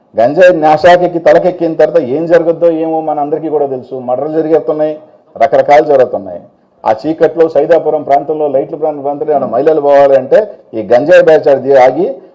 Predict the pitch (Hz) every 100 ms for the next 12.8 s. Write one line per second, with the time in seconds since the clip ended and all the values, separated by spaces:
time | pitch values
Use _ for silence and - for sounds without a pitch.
0 | - 120 - - 170 156 175 185 - -
1 | - _ - 185 185 185 185 196 202 -
2 | _ _ _ _ _ _ _ _ - 104
3 | 117 151 185 165 151 135 156 135 113 101
4 | 107 107 110 127 90 _ _ _ _ _
5 | _ _ _ _ _ _ _ _ _ _
6 | _ 98 104 147 180 180 208 269 - -
7 | _ _ _ _ 156 180 180 175 180 240
8 | - - - - 127 139 - 131 - 175
9 | 139 123 101 - _ _ _ _ _ _
10 | _ _ - 160 170 - 175 185 170 139
11 | 165 165 156 156 131 151 - 165 156 147
12 | 135 135 131 123 120 143 147